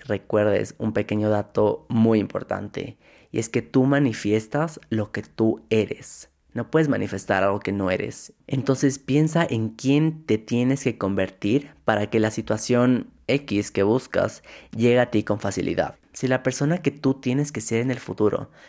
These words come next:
tiene ciertas características específicas para que lo que tú quieras llegue, entonces empieza a actuar como esa persona. Empieza a comportarte como esa persona.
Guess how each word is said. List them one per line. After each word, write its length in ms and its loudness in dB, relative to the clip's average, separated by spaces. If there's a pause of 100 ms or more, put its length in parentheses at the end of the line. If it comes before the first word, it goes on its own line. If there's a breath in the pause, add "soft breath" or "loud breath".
(100)
tiene 240 0
ciertas 420 0
características 1040 -2
específicas 920 -8 (520 loud breath)
para 300 -2
que 100 -2
lo 140 -2
que 120 -6
tú 260 -6
quieras 380 -2 (100)
llegue, 560 0 (320 soft breath)
entonces 580 -2
empieza 460 -2
a 20 -18
actuar 440 -2
como 200 -4
esa 180 -10
persona. 540 -10 (300 soft breath)
Empieza 400 -2
a 80 -6
comportarte 880 -2
como 200 -4
esa 200 -10
persona. 520 -8